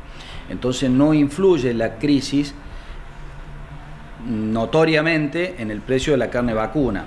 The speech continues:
Más que nada su explicación tiene, tiene que ver con, eh, el nivel de producción que tenemos,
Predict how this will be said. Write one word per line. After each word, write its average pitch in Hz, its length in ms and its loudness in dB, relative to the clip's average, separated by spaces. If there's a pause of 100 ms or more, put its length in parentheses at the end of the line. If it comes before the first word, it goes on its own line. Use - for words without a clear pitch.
Más 104 180 -4
que 127 120 -2
nada 135 260 4
su 127 140 -2
explicación 120 600 0
tiene, 127 440 2 (640)
tiene 117 240 0
que 131 120 0
ver 139 280 4
con, 117 300 2 (340)
eh, 95 840 -4 (160)
el 107 120 -4
nivel 123 240 2
de 151 80 2
producción 135 500 2
que 143 120 0
tenemos, 151 580 2